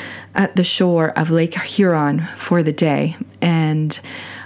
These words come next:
I was wanting to take some pictures in between some of the writing that I was doing. And I looked around, and, uh, it was, it was absolutely beautiful to the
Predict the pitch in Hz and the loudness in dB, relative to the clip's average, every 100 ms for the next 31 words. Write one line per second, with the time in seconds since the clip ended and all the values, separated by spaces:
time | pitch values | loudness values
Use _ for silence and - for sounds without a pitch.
0 | - 160 160 160 160 160 160 170 175 185 | -4 0 2 2 2 0 0 2 2 2
1 | 170 160 170 - 170 156 302 - - 165 | 0 0 -2 0 -2 0 0 0 2 2
2 | 156 160 160 160 - 175 160 - 165 160 | 2 2 0 -2 0 2 2 2 2 2
3 | 156 165 165 165 151 147 143 143 151 147 | 2 2 2 2 2 2 2 0 -2 0
4 | 151 143 139 156 - - - - - 165 | 2 2 0 -4 -12 -20 -18 -18 -2 0
5 | 160 170 214 - 233 165 156 160 185 - | 2 2 0 2 2 2 2 0 -2 -6
6 | - - - - - - - - 196 185 | -20 -20 -20 -20 -20 -20 -20 0 2 4
7 | 180 170 170 170 160 156 160 - - - | 4 2 2 2 2 0 -2 -12 -16 -16
8 | - - 196 185 208 214 - 208 170 185 | -4 0 2 4 2 2 0 2 2 2
9 | 247 - 220 165 160 175 170 - 151 - | 2 2 2 0 2 2 2 0 -2 0
10 | 156 | 0